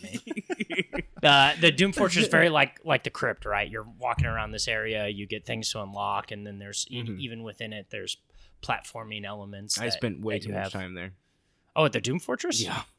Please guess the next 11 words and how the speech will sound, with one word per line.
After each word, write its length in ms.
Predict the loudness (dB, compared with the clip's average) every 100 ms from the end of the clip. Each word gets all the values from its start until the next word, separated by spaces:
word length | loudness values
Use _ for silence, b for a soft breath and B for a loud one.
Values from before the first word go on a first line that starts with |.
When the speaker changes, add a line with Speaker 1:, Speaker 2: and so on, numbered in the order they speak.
| _ _ _ B B 2
Speaker 1:
Oh, 100 | 8
then 220 | 8 6
it's 160 | 2
really 180 | 4 2
cool 160 | 4 0
because 260 | 2 2
when 120 | 2 0
you, 80 | 4
as 300 | 4 4 0
you 80 | -2
collect 480 | -2 -2 -2 -8